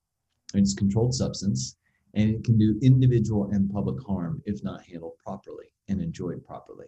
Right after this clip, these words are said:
And so I think it's really important to level set of, hey, this is an intoxicant. And so it's the, the regulators are absolutely doing the job that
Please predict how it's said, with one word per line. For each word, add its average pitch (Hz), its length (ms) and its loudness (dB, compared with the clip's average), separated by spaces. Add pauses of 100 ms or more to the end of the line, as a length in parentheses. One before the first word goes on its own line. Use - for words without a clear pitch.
(140)
And 101 160 0
so - 140 -2
I 98 60 0
think 110 340 2 (280)
it's 127 180 4
really 143 160 2
important 127 500 4
to 101 60 0
level 101 280 2
set 98 300 0
of, 87 220 -6
hey, 107 320 0 (640)
this 120 360 2
is 127 160 0
an 107 80 2
intoxicant. 98 840 -4
And 95 140 -2
so 98 180 0
it's - 160 -4 (460)
the, 101 260 2
the 104 100 0
regulators 104 680 4
are 95 180 -8
absolutely 110 840 0
doing 101 600 2 (400)
the 98 80 0
job 104 520 0
that 92 200 -2